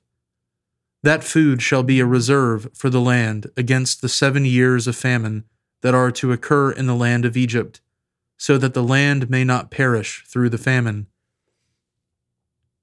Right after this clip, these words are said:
This proposal pleased Pharaoh and all his servants. And Pharaoh said to his servants, "Can we find a man like this, in whom is the Spirit of God?"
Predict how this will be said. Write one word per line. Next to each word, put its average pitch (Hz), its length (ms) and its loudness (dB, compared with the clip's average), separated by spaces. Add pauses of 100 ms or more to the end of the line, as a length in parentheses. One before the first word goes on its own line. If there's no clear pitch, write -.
(300)
This 147 220 4
proposal 143 560 2
pleased 143 480 2
Pharaoh 117 600 2
and 131 120 -2
all 135 220 2
his 127 200 2
servants. 117 540 -2 (1000)
And 135 120 0
Pharaoh 165 320 4
said 147 300 0
to 143 80 2
his 135 180 2
servants, 117 520 -2 (640)
"Can 135 180 0
we 131 100 4
find 139 360 0
a 143 40 4
man 143 240 2
like 143 220 -2
this, - 440 -4 (120)
in 135 220 2
whom 139 320 2
is 120 200 -4
the 123 80 -4
Spirit 131 440 0
of 117 120 -6
God?" 131 440 -2